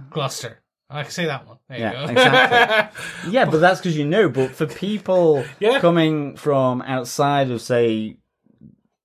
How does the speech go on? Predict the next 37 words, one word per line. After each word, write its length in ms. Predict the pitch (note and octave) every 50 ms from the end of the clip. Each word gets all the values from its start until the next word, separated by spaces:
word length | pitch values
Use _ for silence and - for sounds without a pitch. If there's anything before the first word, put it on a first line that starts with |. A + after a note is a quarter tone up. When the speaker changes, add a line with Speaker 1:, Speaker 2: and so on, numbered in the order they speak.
| _ _ _ _ - - - _ _ _ - A#2 A#2
Speaker 2:
U 220 | B2 C3+ C#3 B2+
K, 640 | - - B2+ C3 C#3 C3+ B2 A2 G#2 G2+ G#2 A2 - _
certainly, 600 | - - - - B2 C3 C3+ C3 A#2 A2 G#2+ A2
or 240 | - C#3+ B2+ C3+ C3
Ireland, 600 | B2 B2 B2+ C3+ C#3 C#3 B2+ G#2+ G#2 G#2 G2+ -
Speaker 1:
Best 300 | - G3 G3 - - -
one. 100 | F3+ F3 C#3
Speaker 2:
then 260 | C#3 C#3 C#3 C#3+ -
it's, 500 | - C3+ C3 A2+ - - - - - - -
it, 220 | C#3+ C#3 - - _ _ _ _ -
it's 260 | - B2+ - - -
like, 220 | C3 B2 A#2+ A#2 -
how 440 | - - - C3 C3+ C#3+ C#3+ C#3+ C3+
is 140 | B2 A2
that 240 | - B2+ B2 B2 -
pronounced? 500 | - - G#2+ A2 B2+ C#3 G#2 - - -
Speaker 1:
Yeah. 100 | F#3+ F3+
Speaker 2:
'Cause 160 | B2+ A#2 G#2+
of 80 | G#2+ G2+
the, 160 | G#2 G#2+ G#2 G2+
just 320 | G2+ A#2+ A2 - - -
the 180 | A#2+ G#2+ G2 G2+ -
letters 800 | - F#2+ G#2+ G#2 G#2+ A#2 A#2 A2+ - - A#2 G#2+ G2+ G2 G2 -
and 280 | - G#2 G#2 G2+ G2
the 100 | G2 G2
order 300 | G2+ G2+ G#2 G#2 G2+ G#2
in 100 | G2 G2
which 200 | G2 G2 - - -
they 120 | G2+ F#2
appear. 480 | F#2 F2+ - - A#2 A2 G2+ - - - _ _ _ _ _ - -
Speaker 1:
Uh, 280 | D3 C#3+ C#3 C#3 C3 B2+
Yosemite. 720 | D3+ E3 E3 D3 - F3 E3 E3+ F#3 E3+ - A3+ G#3+ - _ _ _ _ _ -
Speaker 2:
Yeah. 240 | - G2+ G2 F#2 - - - G2+ - _ _ -
Speaker 1:
Uh, 280 | D3+ D3+ D3+ D3 C#3+ -
oh, 240 | - G3 G#3 G#3+ A3
for 200 | G#3 - - G#3+
years, 800 | G3+ F#3 F#3+ G#3 G#3+ G#3+ G#3 F#3 D#3+ C#3+ C#3 - - - - -